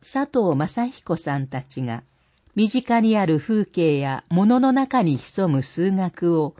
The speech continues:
おしゃれな写真とともに出題。問題に取り組むと、普段使わない頭の部分がフル回転している感じが楽しく、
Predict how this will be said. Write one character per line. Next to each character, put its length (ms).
お 100
し 140
ゃ 80
れ 140
な 120
写 220
真 300
と 160
と 140
も 140
に 140
出 340
題。 340
問 260
題 240
に 160
取 220
り 40
組 280
む 60
と、 300
普 180
段 260
使 300
わ 160
な 200
い 120
頭 400
の 140
部 140
分 280
が 140
フ 160
ル 100
回 280
転 280
し 120
て 180
い 120
る 140
感 320
じ 120
が 220
楽 280
し 160
く、 260